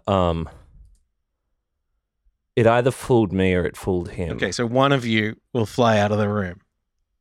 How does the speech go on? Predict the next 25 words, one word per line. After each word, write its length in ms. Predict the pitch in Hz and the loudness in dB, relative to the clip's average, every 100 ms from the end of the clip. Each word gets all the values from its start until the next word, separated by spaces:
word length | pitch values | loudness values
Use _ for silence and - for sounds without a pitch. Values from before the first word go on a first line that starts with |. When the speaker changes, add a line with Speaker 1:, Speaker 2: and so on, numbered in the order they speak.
| _ _ | _ _
Speaker 1:
Yeah. 260 | 120 117 104 - 123 | 0 2 2 0 -10
Speaker 2:
Okay. 200 | - 110 | -4 0
Speaker 1:
Yeah. 180 | 95 - _ - _ | 0 0 _ -20 _
So 880 | - 123 113 110 110 110 110 107 113 - _ _ _ _ _ | 2 6 6 6 6 6 6 6 2 -2 _ _ _ _ _
we'll 180 | 127 135 | 4 4
make 220 | 135 123 | 4 4
a 60 | 120 | 4
determination 600 | 107 107 95 90 87 90 | 2 2 2 0 0 -2
later 160 | 85 85 | -2 -2
in 80 | |
the 80 | 85 | -2
episode 320 | 82 - 90 82 | -4 -2 0 0
as 120 | - | -4
to 60 | - | -4
who 140 | 92 | 0
that 100 | 80 | 0
will 100 | 82 | 2
be. 160 | 101 104 | 2 2
Listeners, 340 | 107 - 101 | 2 0 -2
stick 260 | - 175 - | -2 -2 2
around. 800 | 147 139 165 170 156 143 101 82 | 2 4 2 2 0 0 -4 -4
Speaker 2:
<laughs> 40 | |
I 60 | 170 | -4
can't 280 | - 147 123 | 0 -2 0
wait. 300 | 110 - | -2 -4